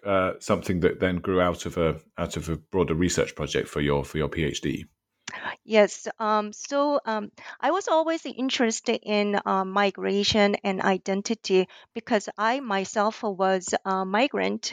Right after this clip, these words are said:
Speaker 2: uh, who lived in, um, North America, uh, some time. So the, um, identity issue was quite, um, intriguing for me. And, um, also, I was brought up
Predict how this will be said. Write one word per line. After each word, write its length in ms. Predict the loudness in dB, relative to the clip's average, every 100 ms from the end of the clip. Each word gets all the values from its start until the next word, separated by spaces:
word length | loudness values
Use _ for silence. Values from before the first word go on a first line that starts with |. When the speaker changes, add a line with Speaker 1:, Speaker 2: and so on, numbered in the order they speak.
| 0
Speaker 2:
uh, 220 | 0 0
who 120 | -4
lived 400 | 0 2 2 0 -8 -4
in, 340 | -2 0 0 0
um, 220 | 0 2
North 220 | 2 4
America, 580 | 2 2 0 2 4 2 2 -14 -12
uh, 240 | -2 0 0 _ _
some 260 | 0 2 2
time. 480 | -2 0 2 2 -2 -10 -20 -16
So 460 | -4 0 2 2 -4 -20 -20 -18 -4
the, 320 | 0 2 2
um, 260 | 2 0 0 _ _
identity 640 | 0 0 -2 -4 -6 -6 -4
issue 420 | -2 0 2 0
was 380 | 2 2 2 -2 -10
quite, 500 | -12 0 2 2 -2 -10
um, 400 | -2 2 2 0 -10 _ -6
intriguing 560 | -4 0 0 2 -2
for 260 | -4 -2 0
me. 460 | 2 2 2 2 -2 -8 -14 -18 -14 -2
And, 280 | -2 -2 -4
um, 280 | -2 -2 -2
also, 560 | 0 0 0 -2 0 -2 _ -20 -2
I 60 |
was 160 | 0 0 -2
brought 220 | 0 2
up 140 | 2